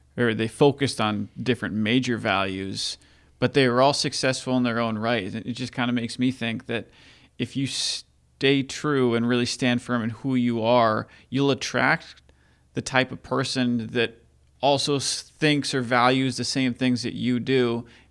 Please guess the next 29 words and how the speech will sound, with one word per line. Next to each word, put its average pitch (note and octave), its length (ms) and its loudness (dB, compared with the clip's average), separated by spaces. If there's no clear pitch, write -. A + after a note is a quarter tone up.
And A#2+ 500 2
we C3+ 100 0
don't D#3 180 6
all C#3+ 240 8
have B2 220 6
to A2+ 80 -12
be B2 140 2
the A2 100 -2
same. C3+ 500 -4
Uh, B2+ 80 0
uh, B2 400 -2
your C#3+ 260 6
leadership C#3 440 2
style C3 480 6
could B2+ 200 -6
be B2+ 100 0
different B2+ 300 -4
from B2+ 200 -2
someone A#2+ 320 -2
else's, B2+ 440 0
but A#2 280 -2
if A#2+ 200 -4
they're A#2+ 420 0
genuine B2 800 0
in A#2+ 240 -4
their A2+ 180 0
approach, - 720 0
they C3 180 0
will A#2+ 420 -2